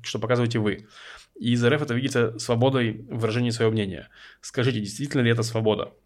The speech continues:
Есть ли темы события, про которые вы избегаете разговоры или сглаживаете? Есть ли внутренний цензор? Если есть, то про это вы не скажете напрямую, наверное, тогда эзоповым языком расскажите или подмигни-, подмигните». <laughs> Нет.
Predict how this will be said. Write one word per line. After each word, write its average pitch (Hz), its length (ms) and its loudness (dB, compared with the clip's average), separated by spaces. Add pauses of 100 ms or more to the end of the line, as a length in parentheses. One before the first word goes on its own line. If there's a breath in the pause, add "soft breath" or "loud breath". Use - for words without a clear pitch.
(220)
Есть 147 280 0
ли 139 60 0
темы 135 220 2
события, 135 400 0
про 120 120 -6
которые 127 260 -2
вы 120 60 0
избегаете 117 360 0
разговоры 120 460 0
или 117 220 -4
сглаживаете? 110 680 0
Есть 117 200 -6
ли 117 60 -8
внутренний 110 300 -2
цензор? 98 420 -6 (560 loud breath)
Если 117 260 -2
есть, 135 280 2
то 123 80 -2
про 113 180 2
это 120 400 0 (220)
вы 120 200 0
не 117 140 4
скажете 139 400 0
напрямую, 117 380 2
наверное, 104 340 2
тогда 104 260 0
эзоповым 117 360 0
языком 123 240 0
расскажите 113 500 -2 (200)
или 120 140 2
подмигни-, 113 460 2
подмигните». 113 600 -2 (1000 loud breath)
<laughs> - 600 4
Нет. 151 400 4